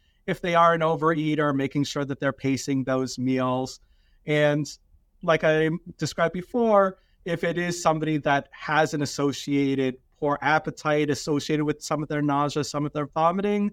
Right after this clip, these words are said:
definitely come by, see us in G I, and there are definitely things that we can do, things that we can prescribe that can help a lot of these symptoms.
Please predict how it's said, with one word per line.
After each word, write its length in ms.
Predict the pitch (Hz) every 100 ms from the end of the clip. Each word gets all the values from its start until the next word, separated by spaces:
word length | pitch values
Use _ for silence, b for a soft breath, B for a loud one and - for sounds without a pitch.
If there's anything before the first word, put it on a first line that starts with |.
| b b b b _
definitely 500 | 156 151 160 151 143
come 320 | - 151 147
by, 340 | 143 143 143
see 420 | 143 - 156 147 147
us 340 | - 139 -
in 140 | 147
G 200 | 135 143
I, 300 | 135 135 135
and 440 | 135 131 127 123 -
there 80 | 131
are 60 | 123
definitely 400 | 135 135 135 127
things 320 | - 131 123
that 120 | 127
we 160 | 123 123
can 240 | - 123
do, 260 | 120 127 127
things 300 | - 123 -
that 100 | 127
we 120 | 120
can 180 | - 120
prescribe 500 | 113 - 120 117 113
that 160 | 113 -
can 120 | 113
help 280 | - 113 -
a 60 | 110
lot 200 | 107 107
of 80 | 104
these 180 | 101
symptoms. 640 | - - - _ _ -